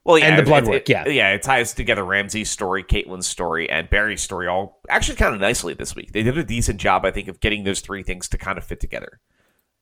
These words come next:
Speaker 2: Yeah, yeah, exactly. Um,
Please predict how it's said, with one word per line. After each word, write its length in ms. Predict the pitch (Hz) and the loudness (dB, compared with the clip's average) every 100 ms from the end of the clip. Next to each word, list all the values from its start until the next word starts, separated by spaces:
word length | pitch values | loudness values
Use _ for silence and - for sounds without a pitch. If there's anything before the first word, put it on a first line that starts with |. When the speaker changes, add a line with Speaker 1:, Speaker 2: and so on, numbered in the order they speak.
| _ _ _ _ _ _ _ - | _ _ _ _ _ _ _ 0
Speaker 2:
Yeah, 400 | 139 220 160 80 - | 6 6 6 2 0
yeah, 260 | 170 113 - | 2 2 0
exactly. 600 | 131 123 139 - 95 82 | 0 4 2 2 -6 -6
Um, 560 | 123 139 143 139 131 | 4 8 8 6 0